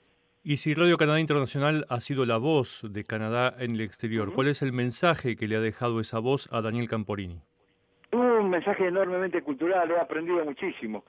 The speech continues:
Speaker 2: no solamente sobre Canadá, sobre la actualidad mundial. La parte preferida mía eran las noticias,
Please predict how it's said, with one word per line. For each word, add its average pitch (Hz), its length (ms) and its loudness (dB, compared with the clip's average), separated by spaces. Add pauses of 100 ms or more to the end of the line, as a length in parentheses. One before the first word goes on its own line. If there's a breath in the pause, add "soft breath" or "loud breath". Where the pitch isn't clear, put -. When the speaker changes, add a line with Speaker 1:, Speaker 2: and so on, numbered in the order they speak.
(140 soft breath)
Speaker 2:
no 170 120 -4
solamente 170 420 0
sobre 131 300 -2
Canadá, 143 480 0
sobre 123 180 -2
la 120 60 0
actualidad 123 400 0
mundial. 131 520 0
La 135 240 0
parte 220 300 0
preferida 180 420 -4
mía 220 200 0
eran 180 180 0
las 156 100 -4
noticias, 165 540 -4